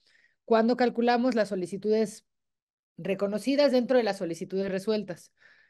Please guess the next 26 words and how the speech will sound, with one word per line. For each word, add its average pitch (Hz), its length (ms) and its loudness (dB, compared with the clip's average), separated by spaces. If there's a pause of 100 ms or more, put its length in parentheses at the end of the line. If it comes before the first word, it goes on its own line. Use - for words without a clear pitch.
(140)
Pero 233 200 2
como 240 180 2
se 240 140 0
puede 262 260 4
ver 269 140 6
en 262 120 2
esta 254 320 -2
gráfica, 240 580 -2
a 202 80 -2
partir 214 320 -2
de 254 80 4
dos 226 100 2
mil 226 180 2
diecisiete, 240 720 -4 (520)
más 247 360 2
de 262 400 4 (180)
la 196 160 -2
mitad 185 400 0
de 247 80 0
las 226 140 0
solicitudes 208 560 -6
quedan 208 760 -4
pendientes 196 580 -2
o 175 60 -6
en 160 100 -10
trámite. 165 440 -6